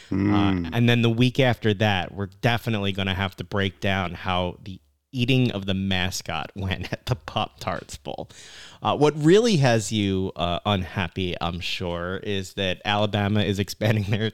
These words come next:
Speaker 2: their coaching staff. <laughs> Tell me about
Speaker 1: Yeah,
Speaker 2: it.
Speaker 1: I, I, I, I really don't understand how a team is allowed to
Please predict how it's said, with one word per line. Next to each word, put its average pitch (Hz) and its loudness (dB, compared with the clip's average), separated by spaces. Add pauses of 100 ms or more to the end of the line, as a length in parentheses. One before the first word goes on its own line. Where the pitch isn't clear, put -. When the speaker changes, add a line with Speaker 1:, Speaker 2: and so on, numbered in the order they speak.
(120)
Speaker 2:
their 113 -4
coaching 123 -2
staff. - -18 (320)
<laughs> - -16
Tell 180 2
me 185 -2
about 113 2
Speaker 1:
Yeah, 90 0
Speaker 2:
it. 202 -10 (180)
Speaker 1:
I, 82 0 (360)
I, 110 2
I, 113 2 (120)
I 104 2
really 117 4
don't 107 0
understand 90 0
how 87 0 (300)
a 85 2
team 101 2
is 92 0
allowed 87 0
to 82 0